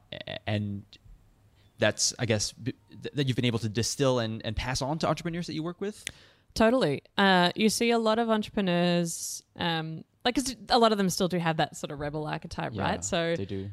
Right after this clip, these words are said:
Speaker 2: um, there's a lot of, like, tissue rejection with big corporates, right? Um, I think there's this overarching belief that if you're big, you're slow, and if you're big, you're evil,
Speaker 1: Yeah,
Speaker 2: and if you're
Speaker 1: these
Speaker 2: big, you're not,
Speaker 1: stereotypes.
Speaker 2: you know,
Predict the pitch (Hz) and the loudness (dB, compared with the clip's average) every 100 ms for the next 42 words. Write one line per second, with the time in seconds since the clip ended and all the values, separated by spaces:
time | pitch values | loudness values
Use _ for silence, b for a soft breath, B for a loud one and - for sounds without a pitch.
0 | - 175 170 170 170 - _ _ 214 208 | -6 -4 -4 -4 -8 -14 _ _ -2 0
1 | 240 240 208 226 240 208 202 175 - 233 | 2 0 0 2 2 2 0 -2 -4 -4
2 | 208 220 196 185 180 170 - 180 170 165 | -2 0 0 0 -2 -6 -6 -6 -4 -6
3 | 156 - - _ 190 160 151 - - - | -6 -12 -20 _ -6 -4 -6 -8 -12 -12
4 | - 185 285 - - 175 165 170 185 175 | -8 -6 -6 -10 -4 -2 0 -2 -4 -2
5 | 175 165 165 - 170 165 160 160 185 180 | -2 -2 -4 -2 -2 0 0 0 -2 -2
6 | 165 160 b b b b - 190 170 156 | -4 -8 b b b b 0 4 4 4
7 | 175 160 - - 165 175 165 175 165 165 | 0 0 -2 -4 0 2 2 4 4 4
8 | 165 160 214 _ _ _ _ 180 170 - | 2 -2 -16 _ _ _ _ -2 -2 -2
9 | 170 160 160 156 156 156 165 190 - 175 | -2 0 2 2 2 0 -2 -6 -6 -4
10 | 160 175 160 170 165 165 160 160 - _ | -4 -4 -2 -2 0 0 -2 -6 -20 _
11 | _ _ - _ - 180 - 170 165 165 | _ _ -20 _ -4 -4 0 2 2 2
12 | 160 156 151 151 156 147 160 - 170 175 | 2 2 0 -2 -4 -6 -6 -4 -4 0
13 | 175 170 170 165 170 170 170 165 156 - | 2 2 2 0 0 -2 0 -2 -4 -12
14 | _ 202 196 165 | _ -4 0 0